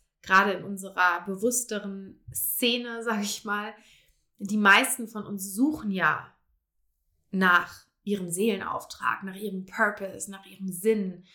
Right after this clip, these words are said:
oder sind zumindest der Meinung, dass sie das tun.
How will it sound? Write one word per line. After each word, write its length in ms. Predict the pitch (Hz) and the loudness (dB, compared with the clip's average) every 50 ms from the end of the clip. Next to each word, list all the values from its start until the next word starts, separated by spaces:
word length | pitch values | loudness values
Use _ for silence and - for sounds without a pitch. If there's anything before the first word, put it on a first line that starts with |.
| _ - - - - _ | _ -20 -20 -20 -4 _
oder 180 | 226 226 226 214 | 4 6 6 6
sind 240 | 208 233 277 330 320 | 6 4 0 0 0
zumindest 680 | - 254 233 233 254 285 330 320 - 240 202 - - | -2 -2 -2 -4 -6 -6 -6 -6 -8 -8 -10 -8 -6
der 140 | 208 190 185 | -4 -4 -2
Meinung, 460 | 185 185 180 190 240 277 302 277 226 | 0 0 2 2 2 0 -2 -4 -6
dass 180 | 196 175 - - | -6 -6 -6 -8
sie 80 | 160 | -8
das 240 | - - - - - | -10 -10 -10 -10 -10
tun. 400 | - - - - - - - | -12 -14 -14 -14 -14 -16 -18